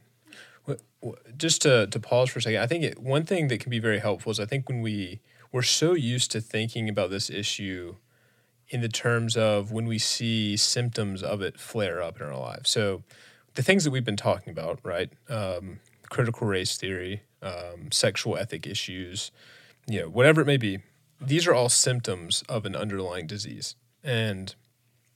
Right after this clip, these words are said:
the underlying disease is the denying of any objective truth, a truth that transcends everything, right? Um, and so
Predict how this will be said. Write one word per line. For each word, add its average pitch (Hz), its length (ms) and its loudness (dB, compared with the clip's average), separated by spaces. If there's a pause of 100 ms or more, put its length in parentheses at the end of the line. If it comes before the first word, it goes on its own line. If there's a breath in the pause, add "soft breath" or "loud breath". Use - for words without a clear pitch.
(180)
the 123 160 4
underlying 151 380 6
disease 107 460 -2
is 95 200 -6
the 117 160 -4
denying 98 720 -2
of 90 200 -6
any 92 360 -6
objective 92 880 -6 (420 soft breath)
truth, - 440 -4 (280 loud breath)
a - 40 -4
truth 120 320 0
that - 140 -6
transcends 101 1120 -2 (880)
everything, 117 500 -4
right? 104 240 -2 (500 loud breath)
Um, 92 360 -2 (800 soft breath)
and 135 140 2
so 120 500 8